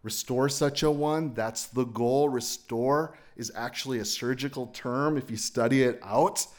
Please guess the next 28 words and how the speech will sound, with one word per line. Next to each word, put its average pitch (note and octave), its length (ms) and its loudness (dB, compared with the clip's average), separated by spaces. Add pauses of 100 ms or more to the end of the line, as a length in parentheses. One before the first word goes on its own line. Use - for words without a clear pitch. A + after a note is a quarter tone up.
(180)
okay? C3 400 -2 (220)
It's, - 340 -10
it's, A#2 460 -10
it's A#2 220 -10
a, G#2+ 180 -8
a A#2 80 -8
term C#3 320 -4
that's B2 240 -2
used C3 300 -2
for A#2+ 100 -6
setting B2 420 0
a A2 120 -4
bone A#2 480 0
or G#2+ 220 -2
a G#2+ 40 -4
joint A2+ 400 -8
back A2 260 -6
into A2+ 160 -6
place. A#2+ 580 -6 (760)
Also, D3+ 320 6
worrying C#3 340 6
about B2+ 320 4
sin C3+ 420 2
internally, D3+ 960 -2 (360)
okay, C3 400 -8
not A#2+ 380 -6
externally. D3 1200 -4 (520)
Christians, C#3+ 680 -2